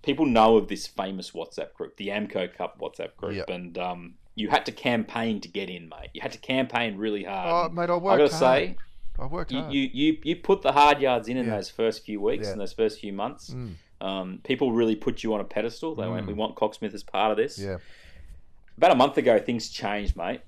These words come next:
Speaker 1: Um, can you, can you take us through what happened?
Speaker 2: Well, I, I fell foul of the sheriff, basically. Um, I'm not sure exactly what I did. I think it was more what I didn't do, which was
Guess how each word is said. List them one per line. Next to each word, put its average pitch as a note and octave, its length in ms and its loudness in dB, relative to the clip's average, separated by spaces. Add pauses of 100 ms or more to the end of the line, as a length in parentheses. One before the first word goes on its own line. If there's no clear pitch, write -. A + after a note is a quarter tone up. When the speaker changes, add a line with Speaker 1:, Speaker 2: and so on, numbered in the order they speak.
Speaker 1:
Um, G2+ 440 -4 (260)
can C3+ 120 -10
you, B2+ 120 -6
can - 180 -10
you A#2 80 -2
take C3+ 260 0
us - 160 -2
through A#2 180 2
what G#2 120 0
happened? G2+ 220 -2
Speaker 2:
Well, F3+ 120 4
I, F#3+ 180 2
I - 20 -4
fell G#3 260 -2
foul B2 480 0
of G#2 120 -6
the G#2+ 80 -8
sheriff, - 540 -6 (300)
basically. F#2+ 520 -2 (600)
Um, G#2+ 680 -6
I'm A#2 100 -8
not B2 160 -4
sure G#2+ 340 -4
exactly F#2+ 380 -6
what F#2+ 180 -4
I F#2 120 -2
did. F2 160 -6
I G2 40 -4
think A#2 200 -10
it - 20 -10
was F2+ 160 -10
more F#2 220 -4
what F2 100 -6
I E2+ 60 -4
didn't G2+ 320 -12
do, D#2 240 -10
which D#2+ 220 -14
was D#2+ 200 -14